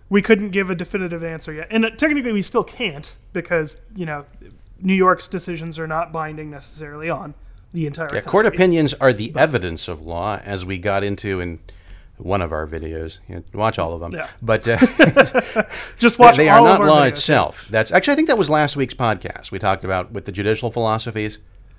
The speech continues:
Speaker 1: Uh, sort of. Not,
Speaker 2: Yeah,
Speaker 1: not
Speaker 2: an
Speaker 1: in
Speaker 2: opinion
Speaker 1: that
Speaker 2: of the
Speaker 1: exact
Speaker 2: court
Speaker 1: wording.
Speaker 2: is evidence of law. The actual
Speaker 1: Yeah.
Speaker 2: law is what underlies that opinion. So
Speaker 1: Yeah.
Speaker 2: that's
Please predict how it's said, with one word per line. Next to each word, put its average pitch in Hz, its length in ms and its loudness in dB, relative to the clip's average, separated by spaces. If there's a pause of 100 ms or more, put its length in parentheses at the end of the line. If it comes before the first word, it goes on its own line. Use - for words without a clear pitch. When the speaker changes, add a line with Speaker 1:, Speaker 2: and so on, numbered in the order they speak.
(600)
Speaker 1:
Uh, 214 360 8
sort 180 280 4
of. 143 300 -10
Not, 196 280 2
Speaker 2:
Yeah, 208 120 2
Speaker 1:
not 214 40 2
Speaker 2:
an - 60 0
Speaker 1:
in 185 80 -4
Speaker 2:
opinion 190 240 4
Speaker 1:
that 175 60 4
Speaker 2:
of 131 60 0
the 127 60 0
Speaker 1:
exact 180 200 2
Speaker 2:
court 156 160 4
Speaker 1:
wording. 151 200 -4
Speaker 2:
is 110 220 -4
evidence 117 560 2
of 87 160 -6
law. 87 320 -8
The 101 220 -14
actual 147 480 2
Speaker 1:
Yeah. 127 100 4
Speaker 2:
law 110 220 2
is 98 160 -2
what 95 180 -4
underlies 85 600 -4
that 87 140 -10
opinion. - 460 -18
So - 320 -16 (120)
Speaker 1:
Yeah. 185 100 -8
Speaker 2:
that's - 220 -10